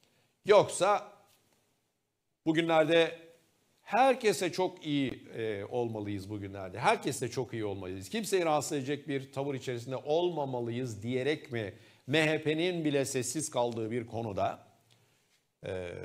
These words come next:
bir mesaj attı? Böyle bir, e, şey mesaj bu. Bu bence üzerinde durulması gereken bir mesaj.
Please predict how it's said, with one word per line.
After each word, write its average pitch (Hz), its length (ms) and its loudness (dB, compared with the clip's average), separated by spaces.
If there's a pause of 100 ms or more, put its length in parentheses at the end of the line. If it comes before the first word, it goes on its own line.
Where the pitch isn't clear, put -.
(560)
bir 123 320 -8
mesaj 98 540 -8
attı? - 340 -10 (1500)
Böyle 214 200 8
bir, 208 380 -2
e, 165 200 4
şey 180 220 2
mesaj 90 440 -8
bu. 85 280 -14
Bu 190 180 -4
bence 208 320 6
üzerinde 185 460 2
durulması 156 400 2
gereken 120 420 -4
bir 87 80 -8
mesaj. 80 400 -18